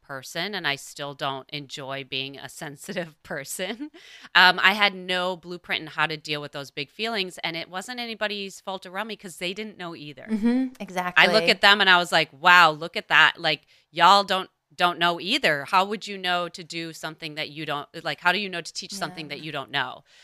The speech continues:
Speaker 1: So I see it. And I think that that's, uh, if I had a hope for the next few generations, it's that, you know, um, mi-,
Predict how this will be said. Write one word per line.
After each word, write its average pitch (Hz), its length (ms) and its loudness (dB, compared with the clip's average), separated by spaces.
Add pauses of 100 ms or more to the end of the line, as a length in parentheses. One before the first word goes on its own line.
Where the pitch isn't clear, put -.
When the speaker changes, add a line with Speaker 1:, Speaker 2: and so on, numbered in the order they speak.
(140)
Speaker 1:
So 180 480 4
I 180 100 6
see 196 260 -6
it. 175 200 2
And 170 160 -2
I 165 160 4
think 190 300 -8
that 156 140 -6
that's, - 360 -6 (360)
uh, 160 240 6
if 165 140 -4
I 175 60 2
had 180 140 2
a 151 40 -2
hope 208 340 -8
for 170 300 -6
the 156 140 -6
next - 560 0
few 175 160 -12
generations, 147 720 -4
it's - 260 -16 (120)
that, 147 360 6 (420)
you 180 120 -4
know, 151 340 -6 (180)
um, 143 440 -2 (160)
mi-, 170 180 -2